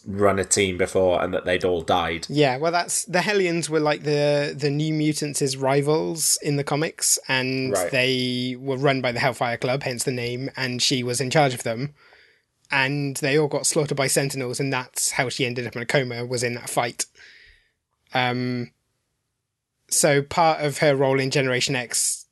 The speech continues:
Speaker 2: in the movie and in the comics was that she was trying to sort of shepherd the New Mutant generation and do it correctly this time,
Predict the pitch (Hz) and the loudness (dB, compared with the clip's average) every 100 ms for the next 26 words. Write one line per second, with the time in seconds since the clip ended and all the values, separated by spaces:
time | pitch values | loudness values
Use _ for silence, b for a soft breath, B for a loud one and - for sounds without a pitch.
0 | - 151 139 135 143 135 135 127 127 143 | -4 -2 0 0 0 0 0 -2 -2 -2
1 | 131 127 127 135 123 - 131 117 127 120 | -2 -4 -2 -2 -2 -4 -4 -2 -4 -2
2 | 151 127 123 127 123 117 131 123 123 - | 0 0 0 0 0 -2 -2 -6 -12 -16
3 | - - 147 113 131 120 123 127 120 117 | -8 0 2 2 0 -4 -4 -2 0 -2
4 | 117 _ _ _ _ _ _ 143 131 127 | -6 _ _ _ _ _ _ -4 -2 -2
5 | 131 131 123 120 123 _ _ _ _ _ | -2 -4 -4 -4 -10 _ _ _ _ _
6 | - 123 123 123 - 123 120 135 123 - | -2 0 0 0 -2 -2 0 0 0 -2
7 | 139 123 127 120 117 - 117 120 123 | -2 -2 -8 -10 -6 -4 -4 -8 -12